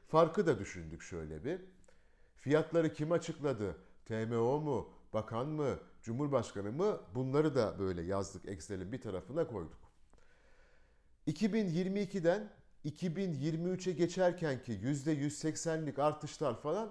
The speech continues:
hayal tabii ki. Yani onu en başta söyleyelim. Fiyatlar açıklanmadan önce bu sene olduğu gibi dedik ya, Tarım Bakanı,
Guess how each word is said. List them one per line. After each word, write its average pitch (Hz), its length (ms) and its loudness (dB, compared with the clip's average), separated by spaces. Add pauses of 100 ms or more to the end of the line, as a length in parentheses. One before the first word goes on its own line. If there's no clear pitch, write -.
hayal 202 340 6
tabii 85 280 -8
ki. 101 120 -10
Yani 98 320 -4 (180)
onu 160 220 -2
en 156 200 0
başta 113 300 -2
söyleyelim. 98 520 -4 (920)
Fiyatlar 214 480 4
açıklanmadan 190 800 2
önce 87 320 -4 (920)
bu 151 80 0
sene 170 260 2
olduğu 147 400 4
gibi 104 380 -2 (200)
dedik 160 320 -4
ya, 90 160 0 (300)
Tarım 131 280 0
Bakanı, 113 420 -2